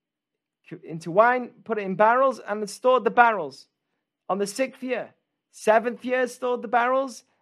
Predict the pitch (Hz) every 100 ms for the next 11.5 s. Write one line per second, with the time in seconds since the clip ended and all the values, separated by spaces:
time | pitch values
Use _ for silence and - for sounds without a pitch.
0 | _ 180 202 214 233 254 240 233 208 240
1 | 208 226 208 180 165 196 220 247 220 -
2 | _ _ _ 175 160 233 220 226 208 185
3 | 170 175 208 233 214 190 180 208 214 202
4 | - _ _ 151 170 160 170 196 226 220
5 | 170 151 175 170 180 170 - 156 - _
6 | 175 165 _ 170 165 160 156 135 _ _
7 | _ _ _ _ _ - 180 190 165 226
8 | 247 208 208 202 190 - 233 220 214 -
9 | _ _ _ _ _ _ _ _ - 202
10 | 196 165 180 170 214 240 - 240 240 226
11 | - 233 233 226 -